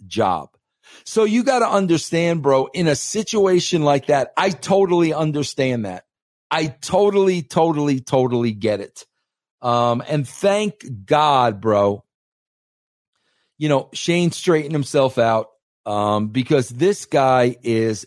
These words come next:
a class freaking act. Um, right up there, right up there, bro, right up, right up there with the Kurt Angles, uh, you know, in my wrestling career. So I, I, I don't even know how I got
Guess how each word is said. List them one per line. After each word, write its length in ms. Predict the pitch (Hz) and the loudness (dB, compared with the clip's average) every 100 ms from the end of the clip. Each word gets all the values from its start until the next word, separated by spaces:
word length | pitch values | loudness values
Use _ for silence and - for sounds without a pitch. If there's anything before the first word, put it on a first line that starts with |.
| - | -6
a 360 | 107 101 104 - _ | -2 -2 -4 -12 _
class 580 | - 131 139 147 139 - | -4 0 2 2 -2 -8
freaking 800 | - - 120 120 110 117 113 110 _ _ _ - | -20 -6 0 0 -2 -8 -6 -8 _ _ _ -4
act. 520 | 190 92 _ - - _ _ _ _ _ _ | -4 -4 _ -20 -20 _ _ _ _ _ _
Um, 280 | 120 120 123 | -2 -2 0
right 240 | 139 185 165 | 0 0 0
up 200 | 139 - | -2 -4
there, 240 | 90 78 _ | -12 -12 _
right 200 | - 220 | -2 2
up 200 | 208 151 | 2 0
there, 180 | - 110 | 0 -2
bro, 180 | 101 113 | 0 0
right 240 | 127 175 | 2 0
up, 120 | 190 165 | 0 0
right 220 | 180 190 | 0 2
up 180 | 180 - | 0 0
there 180 | 170 151 | 0 0
with 220 | 151 143 | -2 0
the 220 | 147 127 | 0 0
Kurt 260 | - 151 139 | 0 0 2
Angles, 540 | 131 131 127 120 117 | 0 -2 -2 -2 -6
uh, 220 | - 117 113 | -4 -4 -2
you 140 | 123 | 0
know, 200 | 120 117 | 0 0
in 200 | - 123 | -2 -2
my 180 | 113 113 | 0 0
wrestling 540 | 107 113 - 107 98 | 2 0 0 -4 -4
career. 340 | - 92 82 - _ _ _ _ _ _ _ _ _ _ _ _ | -6 -8 -10 -14 _ _ _ _ _ _ _ _ _ _ _ _
So 480 | - - 214 214 208 - _ _ _ _ _ - | -12 -2 2 2 0 -6 _ _ _ _ _ -16
I, 480 | - 208 - 240 285 | -8 -6 -2 -2 0
I, 100 | 233 | 0
I 40 | 294 | 2
don't 180 | 277 | 0
even 320 | 262 240 208 202 | 0 0 2 2
know 260 | 208 202 | 2 2
how 340 | 175 180 185 175 | 0 0 2 2
I 180 | 165 | 0
got 580 | 151 123 131 156 165 170 | -4 -10 -6 -4 -2 -4